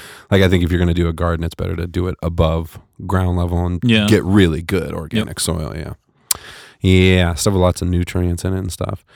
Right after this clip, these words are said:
Speaker 1: I think that's cool. And plus, I just, I, I've gone off on this before, but it drives me crazy, like, how you cannot trust the people that are bringing us our food right now.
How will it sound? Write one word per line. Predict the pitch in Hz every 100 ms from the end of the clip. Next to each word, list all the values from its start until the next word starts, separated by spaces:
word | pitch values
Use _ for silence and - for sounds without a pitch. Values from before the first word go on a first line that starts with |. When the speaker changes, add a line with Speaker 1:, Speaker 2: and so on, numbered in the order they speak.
| - - -
Speaker 1:
I |
think | 208 170
that's | 127
cool. | - 139 139 117
And | 98
plus, | 104 131 107
I | 117
just, | 135 - -
I, | 98 - -
I've | 95 87 -
gone | 101 101
off | 101 98 - -
on | 90
this | 90 -
before, | - - 104 87 85
but | 85 82 - _ _ _ _ _
it | 104
drives | 104 104 90
me | 90
crazy, | 82 101 98 92 85
like, | 85 85
how | 90
you | 87 85
cannot | - 87 87 82
trust | - 85 80 -
the |
people | - 87 85 92
that | 90
are | 87
bringing | 87 90 87
us | 87 85
our | 90
food | - 104 101
right | 85 80
now. | 85 - -